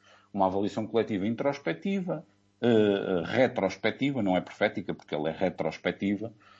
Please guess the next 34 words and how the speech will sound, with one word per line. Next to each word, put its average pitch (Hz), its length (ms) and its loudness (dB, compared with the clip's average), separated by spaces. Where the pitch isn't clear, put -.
ah, 107 920 6
e, 123 320 2
eh, 98 720 0
também 92 500 2
sobre 95 500 -2
a, 90 360 2
a 87 60 0
realidade 87 560 2
que 92 60 -4
nos 87 200 0
rodeia, 95 460 2
porque 95 240 -4
nós 95 280 4
não, 95 340 0
não, 82 500 0
não 85 200 2
trabalhamos 85 640 2
para, 82 340 0
para 85 180 -2
nós 82 200 2
próprios, - 340 -4
trabalhamos, 90 540 0
eh, 90 320 4
em 92 100 2
cima 104 440 2
de 87 100 -2
uma, 87 440 6
de 78 100 -4
uma 90 140 4
circunstância 80 840 0
que - 80 -10
tem 82 200 0
vários 82 360 4
agentes 104 600 0